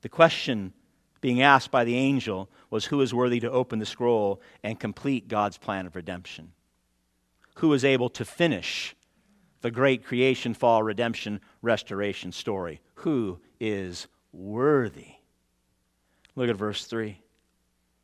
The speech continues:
"And no one in heaven or on earth or under the earth was able to open the scroll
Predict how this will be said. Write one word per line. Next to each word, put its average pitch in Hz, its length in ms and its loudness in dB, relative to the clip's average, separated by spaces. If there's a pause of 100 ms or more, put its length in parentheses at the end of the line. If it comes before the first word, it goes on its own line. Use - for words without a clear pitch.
(880)
"And 113 140 0
no 123 160 2
one 139 140 2
in 120 100 -2
heaven 151 420 2
or 113 200 -2
on 110 200 -2
earth 156 340 2
or 110 120 -6
under 135 220 -2
the 120 160 -4
earth 139 300 0
was 110 140 -4
able 131 280 -2
to 123 100 -4
open 127 300 -4
the 113 80 -4
scroll 135 500 -2